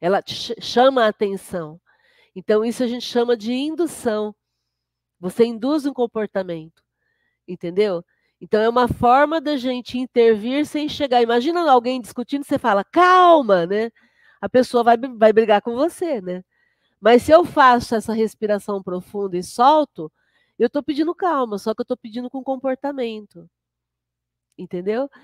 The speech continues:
Então, é exatamente isso que você falou. A gente consegue interferir, sim. E esse é o nosso poder.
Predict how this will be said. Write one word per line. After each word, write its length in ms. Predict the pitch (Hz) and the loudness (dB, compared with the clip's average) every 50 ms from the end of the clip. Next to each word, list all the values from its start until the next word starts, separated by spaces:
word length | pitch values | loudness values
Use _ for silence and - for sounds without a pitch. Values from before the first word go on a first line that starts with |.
| _ _ _ | _ _ _
Então, 240 | - 196 185 226 233 | -16 -12 -6 -2 -2
é 120 | 240 240 240 | 0 2 2
exatamente 720 | 247 240 202 247 254 277 - 339 339 311 302 302 - 302 | 0 0 2 0 0 0 0 -4 -6 -6 -6 -8 -8 -8
isso 160 | 285 - - | -10 -10 -10
que 100 | - 294 | -10 -8
você 220 | 277 285 277 - 277 | -8 -8 -8 -10 -12
falou. 340 | - 294 285 262 240 220 | -10 -8 -6 -4 -4 -4
A 80 | 196 196 | -4 -4
gente 340 | 185 208 220 220 - - 240 | -2 -4 -4 -4 -6 -12 -12
consegue 840 | - - 277 302 320 - - - - 254 226 226 226 233 220 240 277 | -8 -6 -6 -6 -6 -8 -8 -6 -4 -2 -2 -2 -2 -4 -6 -8 -10
interferir, 800 | 285 - - 285 294 269 - - 320 311 269 262 254 262 294 - | -10 -8 -6 -6 -6 -8 -8 -10 -8 -8 -6 -6 -6 -6 -8 -10
sim. 440 | - - - 415 381 320 254 240 - _ _ _ _ _ _ _ _ _ _ _ _ _ - | -12 -10 -6 -6 -6 -6 -8 -12 -18 _ _ _ _ _ _ _ _ _ _ _ _ _ -8
E 140 | 214 220 226 | 0 6 8
esse 260 | 233 269 294 - 392 | 8 8 8 6 0
é 40 | 381 | 0
o 40 | |
nosso 320 | 349 320 277 269 - - 220 | 0 0 0 0 -2 -6 -8
poder. 480 | - 220 208 180 175 170 160 156 160 | -8 -6 -6 -4 -4 -4 -4 -6 -8